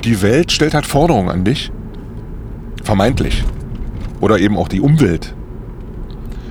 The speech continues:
Aber ist das wahr? Oder wie ka-, schafft man das sozusagen, da den Spagat zu finden? Das war ja auch schon oft Thema bei uns in den Podcasts, wie man überhaupt die Kunst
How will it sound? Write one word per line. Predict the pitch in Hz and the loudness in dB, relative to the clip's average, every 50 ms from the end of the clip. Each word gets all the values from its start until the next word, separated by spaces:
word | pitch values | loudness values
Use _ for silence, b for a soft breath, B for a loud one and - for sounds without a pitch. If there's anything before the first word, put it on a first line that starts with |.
| B B | B B
Aber | 85 98 101 | 0 2 4
ist | 101 - | 4 4
das | 120 95 92 | 4 4 4
wahr? | 98 113 131 131 92 82 | 2 2 4 2 2 2
Oder | 78 87 90 87 | 2 2 2 2
wie | 117 - | 2 0
ka-, | - 131 131 | 0 0 0
schafft | - 131 127 - - | 0 0 -2 -2 -2
man | 107 | -2
das | 98 98 95 | -2 -2 -2
sozusagen, | - 101 - - 98 92 98 90 92 92 90 B B B B B B B - | -4 -4 -6 -4 -2 -2 -2 -2 -2 -4 -8 B B B B B B B -2
da | - 92 95 | 2 2 4
den | 98 101 | 2 2
Spagat | - - 98 90 - 98 107 - | 2 2 2 2 2 2 2 0
zu | - | 0
finden? | - 101 90 | -2 0 0
Das | 90 92 - | 2 2 4
war | 147 | 4
ja | 147 127 | 6 6
auch | 113 127 | 4 2
schon | - 127 107 | 2 0 0
oft | 87 113 - | -2 -2 0
Thema | - 123 120 117 101 | 0 2 2 2 2
bei | 87 | 2
uns | 90 90 98 - | 2 0 0 -2
in | 95 73 90 92 | 0 0 2 4
den | 92 90 | 2 2
Podcasts, | - - 120 - - 98 90 92 - - - B B B B B B B B B - | 2 0 0 0 0 0 0 0 0 -2 -4 B B B B B B B B B -4
wie | - | -2
man | 95 104 104 | 0 2 2
überhaupt | 104 98 101 104 104 - - | 2 4 2 2 2 0 -2
die | 98 | -6
Kunst | - - 127 117 127 120 - - - - - | -2 0 2 2 2 2 0 -2 -4 -6 -8